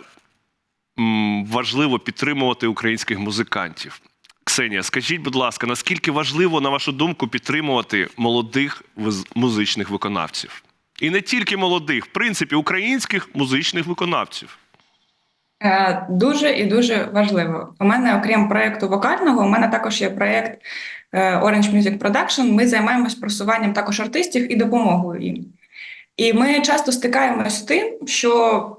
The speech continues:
Speaker 2: ну, дуже важко просувати молодих артистів, у яких немає ще якогось великого бекграунду або немає великих бюджетів.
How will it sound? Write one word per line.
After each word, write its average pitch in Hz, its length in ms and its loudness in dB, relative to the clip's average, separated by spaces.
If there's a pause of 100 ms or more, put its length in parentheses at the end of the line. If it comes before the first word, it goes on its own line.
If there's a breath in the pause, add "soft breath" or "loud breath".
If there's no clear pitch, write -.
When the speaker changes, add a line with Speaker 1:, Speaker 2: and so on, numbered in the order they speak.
Speaker 2:
ну, 247 160 6
дуже 277 300 2
важко 247 400 0
просувати 208 760 0
молодих 226 420 2
артистів, 254 580 0
у 220 40 2
яких 226 360 2
немає 214 420 0
ще 208 200 0
якогось 202 520 2
великого 220 420 2
бекграунду 240 640 2
або 202 220 0
немає 214 360 4
великих 202 480 0
бюджетів. 185 520 2